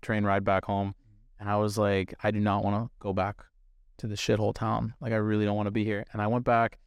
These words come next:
and the whole time I was there, I just couldn't stop thinking about New York. "I gotta get back there. I gotta get back there."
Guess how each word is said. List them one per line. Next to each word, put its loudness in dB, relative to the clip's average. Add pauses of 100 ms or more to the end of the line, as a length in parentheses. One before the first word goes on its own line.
(260)
and -10
the -8
whole 2
time 0
I 4
was 0
there, 2
I 2
just -6
couldn't 0
stop 0
thinking -4
about -2
New -2
York. -4 (220)
"I -20
gotta 0
get 0
back 0
there. -4
I -2
gotta 2
get -2
back 0
there." -2